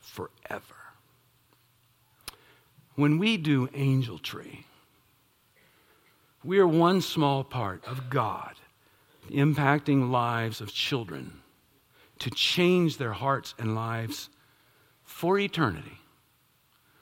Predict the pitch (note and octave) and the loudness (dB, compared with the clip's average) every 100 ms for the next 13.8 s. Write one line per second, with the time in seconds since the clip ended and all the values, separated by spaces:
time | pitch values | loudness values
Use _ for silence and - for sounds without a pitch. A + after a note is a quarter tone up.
0 | _ B2 D3 C3+ D#3 F#3+ G#3+ - C3+ A2 | _ 0 2 4 2 4 2 4 2 2
1 | A2 A2 A2+ _ - - A2 F2+ G#2+ G#2+ | -2 -4 -6 _ -20 -8 -4 -2 -4 -6
2 | - C#3+ - C3+ B2+ B2 A#2 G#2+ D#2+ E2+ | -10 -10 -4 0 0 -2 -6 -6 -8 -14
3 | - - C3+ B2 B2+ F#3+ A3 G3+ - - | -18 -4 0 2 0 0 0 -2 -8 2
4 | C#3 F#3+ F#3 E3+ - A2+ - A#2+ - F3 | 6 6 4 0 -2 -4 -6 -8 -2 2
5 | F3 - D3 - C3 A2+ G2 - - C#3 | 2 2 -6 -2 -4 -2 -8 -8 -2 -2
6 | B2+ E3+ G#3 A3 - F3+ D3 C3 A#2 G2 | 0 0 2 2 2 4 2 2 -4 -4
7 | - D3+ - A#2 A#2 G#2+ A2 - D3 C3+ | 0 0 2 0 2 0 -6 -2 2 2
8 | A#2+ - A2+ G2 D#2 D#2+ - - _ _ | 0 -6 -6 -6 -6 -12 -16 -20 _ _
9 | _ _ _ _ _ _ _ _ _ _ | _ _ _ _ _ _ _ _ _ _
10 | _ _ _ _ _ _ _ _ _ _ | _ _ _ _ _ _ _ _ _ _
11 | _ _ _ _ _ E3 C#3+ - - D3 | _ _ _ _ _ 2 2 0 -8 -8
12 | B2 A#2+ B2 C#3+ D3+ C#3+ - C#3+ B2 - | -6 -4 -2 -2 -2 -4 -4 -4 -4 -6
13 | C3+ - B2+ G#2+ B2 A2 C3+ | -6 -2 -2 0 -2 -2 -6